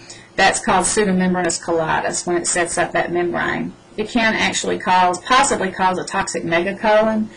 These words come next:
which is a bowel that's so inflamed and has so many, um, swelling issues that the circulation gets cut off, it gets infected, it gets gangrenous, and people actually can die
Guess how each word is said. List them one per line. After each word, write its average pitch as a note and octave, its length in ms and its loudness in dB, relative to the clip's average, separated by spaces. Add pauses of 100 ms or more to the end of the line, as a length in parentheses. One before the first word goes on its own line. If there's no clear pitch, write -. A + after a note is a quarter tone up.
(340)
which F#3+ 180 -2
is F3+ 140 0
a F3 100 2
bowel F3+ 400 4
that's E3+ 180 -2
so G#3+ 380 2
inflamed F#3+ 920 -2 (240)
and F#3 120 -2
has F#3 200 0
so G3 200 0
many, F#3 420 0
um, F3 340 0
swelling F#3 520 0
issues F3+ 600 0
that F3+ 160 -4
the E3+ 80 -4
circulation F#3 600 -2
gets F3+ 180 -4
cut F#3 220 -6
off, F3 320 0
it F3+ 60 -6
gets F3 160 -4
infected, F#3+ 520 -2
it F3 60 -6
gets F3 160 -8
gangrenous, F3 520 -2
and F3 100 -10
people F#3 180 -2
actually E3+ 260 -4
can D#3+ 160 -6
die F3 360 0